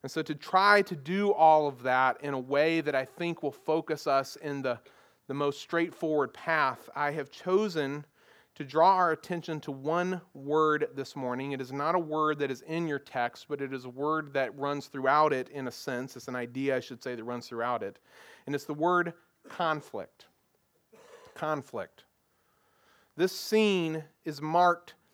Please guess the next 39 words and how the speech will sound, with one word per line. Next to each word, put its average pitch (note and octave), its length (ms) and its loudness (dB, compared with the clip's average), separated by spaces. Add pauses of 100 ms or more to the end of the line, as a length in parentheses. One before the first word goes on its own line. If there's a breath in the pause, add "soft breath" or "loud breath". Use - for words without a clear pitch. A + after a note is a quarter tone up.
(180)
by D3+ 240 2
conflict. F3 920 -4 (1200 soft breath)
And C#3+ 100 -4
since A3+ 320 2
my A3 200 6
guess F3+ 420 2
is D#3 260 0
that C#3+ 160 -10
the D3 60 -6
majority F#3 680 2
of C#3+ 260 -2
you D#3+ 300 -2
in D#3 180 -4
this C#3+ 220 -4
room, C#3+ 380 -2
not D#3+ 140 0
everyone, C3+ 500 0
and, B2+ 160 -6
and B2+ 160 -8
so C3+ 260 -6
for C3+ 160 -12
you, C3 240 -8
if - 140 -16
you C3 100 -12
don't D#3 240 -2
have D3+ 320 0
a, - 20 -2
a, B2 420 -2
a C3 100 -8
good D#3 260 -6
sense D#3 240 -8
of - 60 -20
familiarity D3 580 0
with C3+ 140 -6
this B2+ 120 -14
passage, C3+ 380 -8
I'm B2 100 -10
sorry, C3+ 440 0
but B2 200 -8